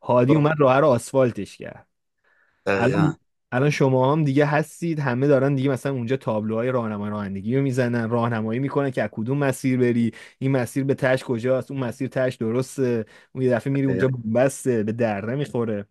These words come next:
Speaker 1: ولی خیلی خوشحالم از این اتفاقایی که توی چند سال گذشته توی بدنسازی ایران رخ داده و
Speaker 2: دقیقاً.
Speaker 1: بدن‌ها مشخص شده. واقعاً یه، ببین، مخصوصاً با این مسائلی که ایران هست، من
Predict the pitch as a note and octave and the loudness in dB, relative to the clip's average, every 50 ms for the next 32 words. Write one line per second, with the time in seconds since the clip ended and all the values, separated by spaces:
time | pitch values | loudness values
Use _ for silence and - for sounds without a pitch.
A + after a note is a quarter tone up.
0 | _ - D#3 F3+ F3+ F#3+ - - - _ _ - - C#3 D3 C3 - - G#2+ F#2+ | _ 2 4 4 4 4 2 -2 -18 _ _ -6 -4 -2 -2 -2 0 -2 -4 -4
1 | - - A2 A2+ A#2+ A#2 G#2+ G2+ G2 G2 A2+ A#2+ G#2+ - - G2 - G#2 G2+ G#2+ | -4 -4 -2 -2 0 -2 -2 -4 -8 -8 -6 -6 -8 -6 -8 -8 -6 -4 -4 -4
2 | A2 - A2 G#2 B2+ A#2 - A#2 G2 F#2 - A2 A#2 A#2 A#2 G#2 G#2 F#2+ - - | -4 -4 -4 -4 -4 -4 -2 -2 -4 -4 -4 -6 -4 -4 -4 -4 -4 -6 -8 -6
3 | B2+ A#2 - B2 A#2+ A2+ A2 A2 G2+ G2+ F#2+ F#2+ F#2 - G2 F#2 G#2+ A2+ G#2+ - | -8 -4 -2 -2 -2 0 0 0 -2 -2 -2 -4 -8 -8 -8 -6 -6 -6 -6 -4
4 | A#2 G#2+ G2 F#2+ G2+ A2+ A2 G#2 F#2+ F2+ - - - - - - D#2 - _ _ | -6 -6 -6 -4 -2 -2 -2 -4 -4 -8 -14 -14 -14 -14 -12 -14 -14 -18 _ _
5 | - - - - _ _ _ _ - A2 A2+ A2 A2 A2 G#2+ G#2 G#2 G#2 G2+ G2+ | -20 -20 -20 -20 _ _ _ _ -6 -2 0 2 4 4 4 4 4 2 0 0
6 | G#2 G2+ F#2 F2 B2+ A#2+ A2 G#2+ G2+ G#2 A2+ B2+ B2 A2 - G#2+ G2 F#2 - A#2 | 0 0 2 2 2 4 2 2 2 0 0 0 0 -2 -2 -4 -6 -4 -2 -2
7 | A2+ G#2 - - G#2 F#2+ - - - - _ _ - G#2+ G#2+ A#2+ A#2 A2 G#2 G#2 | -2 -4 -4 -8 -12 -12 -12 -14 -16 -18 _ _ -14 -8 -4 -2 0 0 0 -2
8 | A2 A2+ B2 C3 C#3 - - _ - - A2+ A2 A2 A2+ B2 C3 C3+ D3 C#3+ C#3 | -4 -4 -2 -4 -4 -6 -8 _ -14 -12 -10 -8 -4 0 2 4 4 4 4 0
9 | - _ _ _ _ _ _ _ _ _ _ _ _ _ _ - A#2 B2+ D3+ F#3 | -6 _ _ _ _ _ _ _ _ _ _ _ _ _ _ -2 2 4 4 4
10 | E3+ C#3 A#2 A2 A2 B2+ C#3+ - - - F#3 E3+ D#3+ C#3+ D3+ D#3 D#3 C#3 - - | 4 4 2 0 -2 -4 -6 -8 -6 -2 0 2 2 2 2 2 2 0 0 0
11 | B2+ A#2 C3+ D3 - C#3+ C3 A#2 A2+ G#2+ A2+ G#2+ G#2 A#2 B2+ C3 B2 A2 - - | 0 0 0 0 -2 0 0 0 0 0 -2 -2 -2 -2 -2 -2 -2 -4 -6 -6
12 | - B2 B2+ C3 B2+ | -6 -4 -4 -4 -4